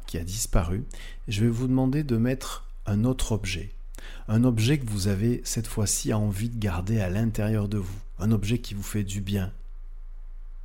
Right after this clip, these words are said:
Et ramenez vos mains contre vous maintenant, ces mains télescopiques et ces bras télescopiques reviennent contre vous.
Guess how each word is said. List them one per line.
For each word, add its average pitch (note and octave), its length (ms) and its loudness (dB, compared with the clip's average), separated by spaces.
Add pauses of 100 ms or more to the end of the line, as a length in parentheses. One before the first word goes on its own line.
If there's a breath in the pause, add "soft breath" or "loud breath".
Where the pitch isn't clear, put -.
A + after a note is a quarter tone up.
(380 loud breath)
Et G#2 140 2
ramenez C3+ 480 6
vos A#2 180 4
mains A#2 260 6
contre C3+ 540 0
vous A#2 240 0
maintenant, G2+ 380 -2
ces - 160 -2
mains A2 180 2
télescopiques A2+ 800 -4
et F#2+ 40 -4
ces F#2 200 -4
bras G2+ 320 -2
télescopiques A2 760 -6
reviennent A2+ 560 0
contre B2+ 480 -4
vous. G#2 200 -4